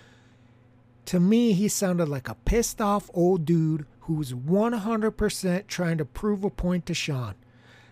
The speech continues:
After the fight, he basically said, in a nutshell, that Sean didn't prepare the way that he wanted him to prepare. And so he pulled the plug against a very good fighter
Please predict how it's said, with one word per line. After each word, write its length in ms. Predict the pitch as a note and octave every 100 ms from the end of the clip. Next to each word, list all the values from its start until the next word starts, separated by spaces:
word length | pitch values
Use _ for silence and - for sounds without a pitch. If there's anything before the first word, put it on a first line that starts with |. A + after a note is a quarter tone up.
| -
After 320 | E3+ A3 C4 A#3
the 120 | A3
fight, 280 | - G3+ G#3
he 160 | F#3+
basically 600 | D3 F#3+ G3 G#3+ - G#3
said, 320 | - F3+ D#3
in 140 | D3+ E3
a 80 | F3
nutshell, 640 | E3+ E3+ - C#3+ B2+ A#2 - - - - _
that 180 | F#3 E3+
Sean 320 | - G3+ G#3
didn't 220 | F#3+ A3 A3
prepare 400 | F#3 G#3+ G#3 F3+
the 100 | E3+
way 300 | F3+ F3+ F3
that 260 | E3 D3+
he 240 | - G3 F3
wanted 400 | D#3 G3+ G#3+ D#3
him 220 | E3+ D#3+
to 160 | F3
prepare. 600 | D3+ C#3 E3+ F#3 C#3+ A2 - - - - - _ -
And 300 | F#3+ F3 D#3+
so 580 | - F#3+ F3 E3 D#3 C#3+ _ _ - _ -
he 140 | F#3
pulled 280 | - F#3+ F3+
the 100 | G#3+
plug 420 | - F3+ E3 F3 -
against 540 | E3 D3+ D#3+ D3+ - -
a 220 | D3 D3 B2
very 380 | D3 D3 D#3 E3+
good 260 | D#3 E3+ D#3+
fighter 460 | E3+ D3 D3 C3+